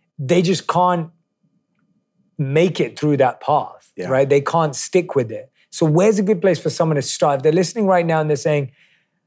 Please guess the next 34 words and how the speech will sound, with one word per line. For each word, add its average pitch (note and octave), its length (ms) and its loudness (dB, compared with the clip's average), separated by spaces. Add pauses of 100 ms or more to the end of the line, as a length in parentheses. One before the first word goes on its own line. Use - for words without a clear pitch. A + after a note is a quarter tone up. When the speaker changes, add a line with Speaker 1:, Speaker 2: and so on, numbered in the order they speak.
(240)
Speaker 1:
"Doctor E3+ 260 2
Will F3 200 2
Cole, D#3+ 340 4
I D#3 120 2
can E3 160 -4
hear D#3 260 2
that C#3 200 0
I C#3+ 120 4
have C3+ 120 2
a C3 40 -2
ton - 260 -2
of D#3+ 80 2
those D#3 180 4
physiological C#3+ 800 0
and D#3 220 0
psychological C#3+ 1040 2 (380)
challenges. G3 600 2
I D3+ 80 4
need D3+ 180 0
to D3 80 0
figure C#3+ 280 2
this B2+ 240 -4
out." D#3+ 320 2 (140)
Where E3+ 180 2
does G3+ 180 2
someone D#3+ 280 0
start? A#2+ 560 -4 (320)
Speaker 2:
I F3 120 2
would C#3+ 140 2
first G3 300 -2
start A#2+ 300 2
with A#2 380 -2
your A2+ 160 4
headspace, G2 920 -4